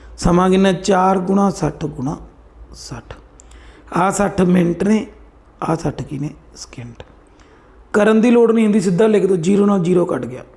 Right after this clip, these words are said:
ਜ਼ੀਰੋ ਨਾਲ ਜ਼ੀਰੋ ਕੱਟ ਗਿਆ। ਛੇ ਏਕਮ ਛੇ, ਛੇ ਤੀਆ ਅਠਾਰਾਂ,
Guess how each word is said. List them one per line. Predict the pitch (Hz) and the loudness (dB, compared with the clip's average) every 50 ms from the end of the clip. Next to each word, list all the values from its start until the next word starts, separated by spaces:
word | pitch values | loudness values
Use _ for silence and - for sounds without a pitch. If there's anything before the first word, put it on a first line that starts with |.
| _ - 147 | _ -8 -2
ਜ਼ੀਰੋ | 147 156 160 165 160 | 0 0 2 2 0
ਨਾਲ | 165 165 175 170 - - - _ - - | -2 -2 -4 -6 -10 -14 -20 _ -16 -10
ਜ਼ੀਰੋ | 143 139 131 127 123 | -8 -8 -8 -8 -10
ਕੱਟ | - - 120 - - - | -12 -16 -18 -20 -20 -20
ਗਿਆ। | - - - - _ - - - - _ _ - - - - - - - - - _ _ | -20 -20 -20 -20 _ -20 -20 -20 -20 _ _ -20 -20 -20 -20 -20 -20 -20 -20 -20 _ _
ਛੇ | - - 185 185 185 196 196 | -4 -2 2 2 4 4 2
ਏਕਮ | 190 - 202 196 196 190 - - | 2 0 0 0 0 -2 -4 -6
ਛੇ, | - - 156 139 127 117 120 - - - _ _ _ _ _ _ _ _ _ _ - | -8 -6 -4 -4 -4 -6 -8 -12 -16 -20 _ _ _ _ _ _ _ _ _ _ -8
ਛੇ | - - 180 180 185 | -2 0 2 2 2
ਤੀਆ | 180 180 - 170 165 170 170 - | 0 0 -2 0 2 2 0 0
ਅਠਾਰਾਂ, | - - - - - - - 127 123 127 - 101 | -4 -8 -14 -16 -14 -10 -8 -8 -8 -8 -10 -14